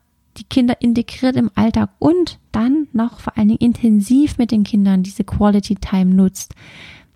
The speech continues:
dann finde ich, ist das absolut machbar für jede Mama und es hat wirklich viele Vorteile.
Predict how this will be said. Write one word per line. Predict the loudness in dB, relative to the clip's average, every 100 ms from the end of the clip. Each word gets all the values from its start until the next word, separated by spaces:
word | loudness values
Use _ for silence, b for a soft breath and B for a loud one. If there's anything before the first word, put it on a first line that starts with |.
| _
dann | 0 4 4 2 -2 -2
finde | 2 4
ich, | 2 0
ist | -4
das | -6 -6
absolut | -8 -6 -2 0 -2 -4 0
machbar | 0 0 -2 0 0
für | 0 -2
jede | 0 -2 -2
Mama | 0 0 0 -2
und | 0 0
es | 0 -2
hat | -6 -6 b b b _
wirklich | 0 4 4 2 -2 -4
viele | -2 -2 0
Vorteile. | -2 -6 -4 -6 -4